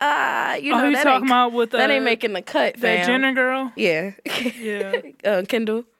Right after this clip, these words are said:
Speaker 2: Yeah, that one.
Speaker 1: So, yeah. So, like,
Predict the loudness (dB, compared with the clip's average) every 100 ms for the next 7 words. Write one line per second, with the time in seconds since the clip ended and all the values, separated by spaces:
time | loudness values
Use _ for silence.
0 | -12 -6 -4 -4 -6 -8 -10 -18 -20 _
1 | _ -20 _ _ 0 2 2 4 4 2
2 | -2 0 0 2 0 -2 -6